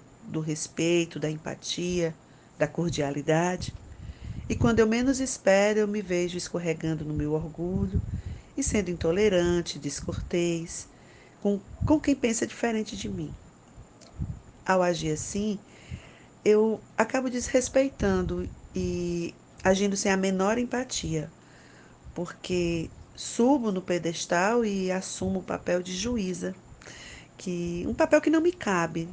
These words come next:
porque não cabe a nenhum de nós julgar os outros.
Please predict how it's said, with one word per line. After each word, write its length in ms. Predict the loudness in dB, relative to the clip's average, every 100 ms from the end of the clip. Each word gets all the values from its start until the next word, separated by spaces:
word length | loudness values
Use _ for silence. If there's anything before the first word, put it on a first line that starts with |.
| -14 -20 -16
porque 380 | -12 -12 -4 -2
não 120 | -2
cabe 280 | -4 -2 -2
a 20 |
nenhum 220 | -2 -2 -4
de 140 | -4
nós 540 | -4 -2 -2 -4 -8 -14 -20 -20
julgar 360 | -6 0 2 2
os 140 | -2
outros. 600 | -6 -8 -12 -14 -12 -12